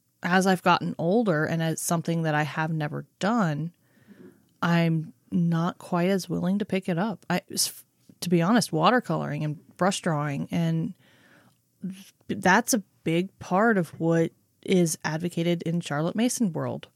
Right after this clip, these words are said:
And I'm scared of it. I've done a few things. I have the supplies,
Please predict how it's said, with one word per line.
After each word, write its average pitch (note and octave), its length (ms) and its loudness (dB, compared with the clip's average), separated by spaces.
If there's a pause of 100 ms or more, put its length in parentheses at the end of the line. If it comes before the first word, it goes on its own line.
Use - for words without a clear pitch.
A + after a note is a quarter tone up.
(1000)
And F#3 280 2
I'm G3 540 2 (240)
scared C4+ 300 -4
of E3+ 80 -2
it. - 220 -6 (840)
I've G3+ 200 2
done F#3+ 200 4
a G#3 60 2
few - 540 -4
things. D4+ 520 -2
I D#3+ 80 -6
have F3+ 360 -8
the G#3 80 -4
supplies, G3+ 1000 -6